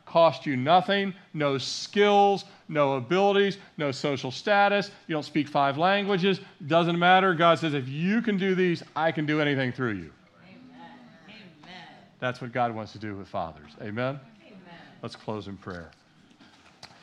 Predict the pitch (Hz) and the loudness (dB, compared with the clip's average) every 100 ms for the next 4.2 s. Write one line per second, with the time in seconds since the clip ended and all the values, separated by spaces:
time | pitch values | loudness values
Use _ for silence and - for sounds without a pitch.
0 | - - _ - 156 160 147 135 123 - | -20 -20 _ 4 4 4 0 -2 -4 -6
1 | - 143 131 147 135 117 120 127 104 92 | -6 -6 -6 -6 -4 -4 -6 -6 -6 -8
2 | 92 - _ _ - _ _ 120 120 113 | -14 -20 _ _ -20 _ _ -8 -6 -6
3 | 113 - _ _ _ 98 110 151 202 120 | -8 -20 _ _ _ -16 -8 -4 -2 -2
4 | 95 98 | -4 -10